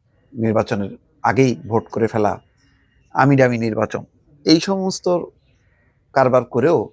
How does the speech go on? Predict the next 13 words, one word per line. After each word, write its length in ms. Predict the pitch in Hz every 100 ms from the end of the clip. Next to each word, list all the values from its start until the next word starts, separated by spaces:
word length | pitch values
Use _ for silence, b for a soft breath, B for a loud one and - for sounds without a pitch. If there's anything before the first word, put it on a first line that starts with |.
| _ _ _ _ _ _ _ _ _ _ -
তুচ্ছ 180 | 175 - -
তাচ্ছিল্য 340 | 135 - 117 110
করতেন 300 | 104 - - - -
তারেক 220 | 110 104
রহমান, 280 | 113 110 113 - _
বেগম 220 | - 113 120
খালেদা 300 | 113 104 107 -
জিয়া 180 | 101 127 - _ _ _ _ _ _ _ _ _ -
তাদের 220 | 113 113 107
উদ্দেশ্যে। 340 | 87 - - - _ 127
আজকে 260 | - - 196 - _ _ _ _
তার 140 | 113 110 87
অবস্থা 320 | 90 -